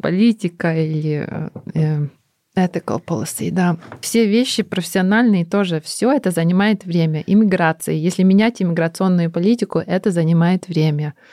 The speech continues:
Для сми, который переехал от совсем другой страны в новое место, Дождь только тут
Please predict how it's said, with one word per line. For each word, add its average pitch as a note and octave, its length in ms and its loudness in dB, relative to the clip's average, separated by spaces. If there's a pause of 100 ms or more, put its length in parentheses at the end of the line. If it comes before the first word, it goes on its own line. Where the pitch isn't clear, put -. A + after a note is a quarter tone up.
(220)
Для F#3+ 220 2
сми, A#3 280 2
который F3 460 0
переехал F3 840 0
от E3+ 180 -2
совсем B3+ 420 0
другой A3+ 320 2
страны F#3+ 540 2
в F3 200 -2
новое G#3 540 4
место, F3+ 600 0 (560)
Дождь A#3 340 2
только C4 280 0
тут A#3+ 240 -2